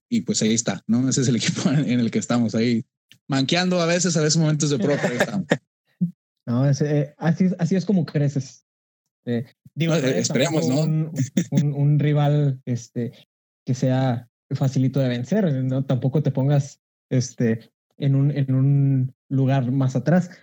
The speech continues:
Speaker 2: Pero bueno, platícanos un poquito de ti, Johanny. Johanny, perdón.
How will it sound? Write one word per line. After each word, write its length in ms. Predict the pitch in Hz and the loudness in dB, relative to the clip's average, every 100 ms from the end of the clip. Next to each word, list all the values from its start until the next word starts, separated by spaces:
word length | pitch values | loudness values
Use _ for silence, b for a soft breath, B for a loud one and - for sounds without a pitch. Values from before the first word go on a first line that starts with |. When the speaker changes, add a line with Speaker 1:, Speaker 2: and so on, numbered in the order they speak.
| B | B
Speaker 2:
Pero 100 | 170 | -2
bueno, 260 | 190 214 214 | 0 0 0
platícanos 460 | 190 185 226 226 | -2 0 0 0
un 80 | 226 | 0
poquito 680 | 214 220 202 226 208 190 - _ | 0 -2 0 0 2 0 -4 _
de 360 | 165 151 147 160 | 0 2 2 0
ti, 260 | 151 196 | 2 2
Johanny. 360 | 180 165 151 139 _ 151 | 4 2 0 -4 _ -2
Johanny, 460 | 151 139 185 208 | 0 2 2 2
perdón. 500 | - 135 131 131 113 | 0 0 0 0 -4